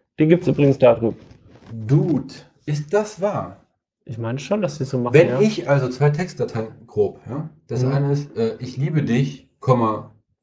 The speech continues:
Speaker 2: zack, wird
Speaker 1: Ja.
Speaker 2: aufgebrochen in zwei Blöcke. „Ich liebe dich“, Komma,
Speaker 1: Ja.
Speaker 2: und zack. Und die andere Datei ist „Ich liebe dich“, Komma,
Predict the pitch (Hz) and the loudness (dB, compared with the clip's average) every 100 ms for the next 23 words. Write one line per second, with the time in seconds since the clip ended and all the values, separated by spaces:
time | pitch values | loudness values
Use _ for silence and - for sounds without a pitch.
0 | _ - 139 - - _ 131 127 127 147 | _ -4 -4 -4 -14 _ -6 0 2 2
1 | 139 131 143 - - 123 107 104 - - | 2 2 2 0 -2 2 2 2 -2 -8
2 | 123 147 156 202 - - 160 185 127 131 | -4 -2 0 -2 -4 -6 -4 0 0 0
3 | 143 - 113 - 131 143 - _ _ _ | -4 -6 -6 -2 -2 -2 -6 _ _ _
4 | - 127 127 - _ _ - 113 147 135 | -2 0 0 -4 _ _ -2 2 4 4
5 | 120 123 117 151 - _ 110 113 - 120 | 4 4 4 2 -4 _ -8 -6 -2 -2
6 | 104 123 156 113 117 120 - 117 120 135 | 2 4 4 6 2 0 -2 2 4 2
7 | - | -2